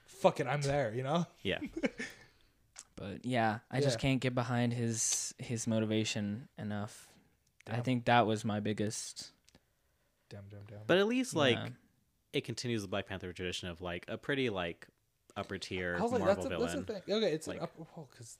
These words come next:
Speaker 1: a whole lot of the other villains were very
Speaker 2: That's not saying much,
Speaker 3: Yeah.
Speaker 2: but it's, it's, it's,
Speaker 1: Yeah.
Speaker 2: it's still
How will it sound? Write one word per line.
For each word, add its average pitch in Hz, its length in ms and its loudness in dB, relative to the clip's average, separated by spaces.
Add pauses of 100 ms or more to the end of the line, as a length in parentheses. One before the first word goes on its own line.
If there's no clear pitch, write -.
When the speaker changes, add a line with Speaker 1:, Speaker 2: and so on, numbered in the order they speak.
(160)
Speaker 1:
a - 40 -20
whole 127 160 -10
lot 139 140 -6
of 107 100 -6
the 117 80 -6
other 127 100 -4
villains 98 320 -12
were 104 60 -14 (120)
very 120 440 -2
Speaker 2:
That's 208 160 4
not 320 120 8
saying 175 240 8
much, 113 280 8
Speaker 3:
Yeah. 107 60 0
Speaker 2:
but 117 120 8
it's, 120 200 4
it's, - 380 -2
it's, 143 280 0
Speaker 1:
Yeah. 104 280 -8
Speaker 2:
it's - 120 -8
still 120 420 4